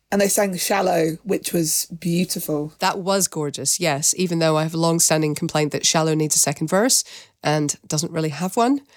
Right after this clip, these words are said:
Speaker 2: Uh, two verses before the chorus don't count as two verses, they count as one verse, and then you need a second verse after the chorus, not just a bridge for the rest of the song. Anyway, look, I'm just getting back on one of my hobby horses. I'm gonna stop now.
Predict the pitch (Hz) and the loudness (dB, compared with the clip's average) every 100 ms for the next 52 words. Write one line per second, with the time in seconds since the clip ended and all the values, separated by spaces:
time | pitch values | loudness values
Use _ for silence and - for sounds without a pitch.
0 | - _ - 156 - - 226 208 196 175 | -20 _ 0 0 2 2 4 4 2 0
1 | - - 196 180 - 175 - 175 160 160 | -2 -2 0 0 0 2 2 0 2 0
2 | 151 - 165 160 180 208 185 147 139 147 | 0 0 2 2 2 0 0 -2 -2 -2
3 | 147 196 226 214 208 - - - _ 151 | 0 2 2 4 2 2 -2 -8 _ -2
4 | 151 151 160 160 165 208 208 185 175 - | 0 2 0 0 2 2 2 2 0 -2
5 | - 190 185 175 - 214 202 185 - 175 | -4 -2 -2 -2 2 2 2 -2 -2 -2
6 | - 190 240 202 190 170 175 - - 180 | -2 2 2 0 0 0 2 2 2 2
7 | 170 - - 302 277 226 - - 208 233 | -2 -4 0 4 4 2 -2 -6 0 0
8 | - - 196 196 - 170 170 - - 147 | -2 -2 0 0 -2 -2 -4 -8 -10 -8
9 | 165 165 156 147 156 190 180 180 160 165 | -6 -6 -4 -4 -2 -2 0 -2 -2 -4
10 | - 160 180 170 214 196 180 | -4 -2 0 4 4 4 0